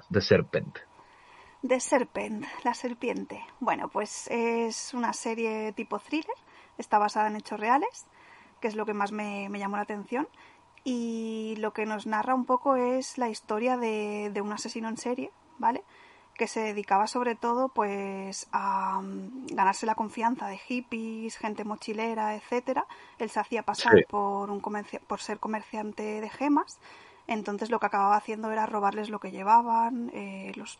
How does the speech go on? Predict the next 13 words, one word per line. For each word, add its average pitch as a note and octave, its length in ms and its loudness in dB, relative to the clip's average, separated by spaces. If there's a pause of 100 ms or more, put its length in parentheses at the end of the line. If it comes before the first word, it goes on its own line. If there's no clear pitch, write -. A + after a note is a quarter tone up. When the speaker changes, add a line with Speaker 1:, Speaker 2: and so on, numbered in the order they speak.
(120)
Speaker 2:
se - 120 -2
ganaba G3+ 240 6
un A#3+ 80 12
poco B3 200 6
su B3 120 -2
confianza, B3 600 4
los B3+ 120 -2
acababa G#3+ 400 2
drogando A#3 540 2 (540)
y A#3 120 -4
finalmente G3 500 0
los G#3+ 140 -2
acababa G3 720 2